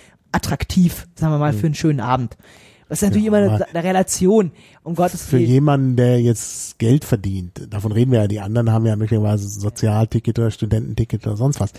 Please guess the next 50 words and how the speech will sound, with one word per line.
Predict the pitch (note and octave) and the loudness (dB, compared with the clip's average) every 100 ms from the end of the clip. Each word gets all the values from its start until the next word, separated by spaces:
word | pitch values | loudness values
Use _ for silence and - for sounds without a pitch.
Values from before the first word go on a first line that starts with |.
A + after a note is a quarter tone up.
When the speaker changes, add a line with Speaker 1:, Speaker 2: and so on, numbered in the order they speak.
| - - - - | -20 -20 -20 -6
Speaker 2:
Aber | A2+ G#2+ G#2+ | -2 0 2
für | A2+ | 0
jemanden, | G#2+ C3 B2+ A#2 | 2 2 2 0
der | A2+ | 0
normal | A2 G#2+ G#2+ B2 | 0 0 0 0
verdient, | A#2+ G#2 A2+ C3 | -2 -2 -4 -4
sind | A#2+ G#2+ | -4 -6
fünfundzwanzig | A2+ B2 A#2+ G#2+ A2+ | -6 -4 -4 -4 -6
Euro | - G2 A#2 | -8 -4 -2
für | A#2 A2+ | -2 -4
einen | |
Theaterabend | - G#2+ F#2+ G2 G#2+ G#2+ G#2 G#2+ | -6 -8 -8 -8 -8 -8 -8 -8
jetzt | - | -10
auch | - | -10
nicht | G#2 - | -10 -12
zu | G2 | -12
viel | G2 | -6
Geld. | A2 F#3 A#2 A2 - | 0 2 2 -2 -12
Speaker 1:
Nein, | A#2 A#2 | -12 -12
nein, | A#2 A#2 | -12 -10
nein, | |
Speaker 2:
Also | A2+ | -6
da | G#2+ | -4
Speaker 1:
nein. | |
Speaker 2:
kann | A#2 G2+ | -2 -4
doch | F#2+ | -4
niemand | G2 A2 G2 | -2 -2 -2
sagen. | G#2 G#2 A#2 | -2 0 2
Speaker 1:
Nein, | E3+ F#3 | 2 2
nein, | G3 F3 | 2 0
nein. | |
Speaker 2:
Also | G#2+ G#2+ | -2 0
Speaker 1:
Und | F#3 | 0
es | F3+ | 2
kostet | G3 F#3 | 2 2
ja | F#3+ | 2
auch | E3 | 2
weniger | E3 F#3 F3 | 2 4 2
als | F3 | 2
Student. | G#3 G#3 E3+ - | 0 0 -2 -6
Ich | C#3+ | -6
habe | D3 | -4
jetzt | |
nur | E3+ | 0
die, | D3+ | -2
die | D3 D3 | -2 -4
normalen | D#3 D#3 E3 F3+ | -2 0 2 2
Preise | F3 C#3 C3 | 0 -2 -2
hochgerechnet. | C3+ A#2+ B2+ - - D#3 | -4 -6 -8 -10 -12 -16
Speaker 2:
Ja. | - | -20